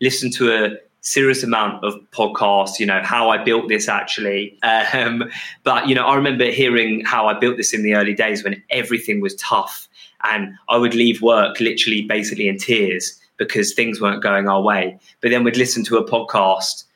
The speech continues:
on whether it was, you know, uh,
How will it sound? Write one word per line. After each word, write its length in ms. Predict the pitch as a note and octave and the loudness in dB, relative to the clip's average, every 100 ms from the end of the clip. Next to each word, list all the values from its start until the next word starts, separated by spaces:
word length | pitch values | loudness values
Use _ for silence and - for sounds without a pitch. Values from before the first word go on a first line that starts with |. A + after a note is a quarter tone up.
| - | -2
on 360 | A2+ G#2+ G2+ G2+ | 0 2 0 0
whether 260 | A2 G#2 | 0 2
it 120 | G#2+ G2+ | 0 2
was, 400 | G#2 G2 G2 - | 2 0 -4 -4
you 80 | |
know, 280 | A2 F#2 F#2 F#2 _ _ - | -2 0 -2 -8 _ _ -6
uh, 100 | G2+ | -4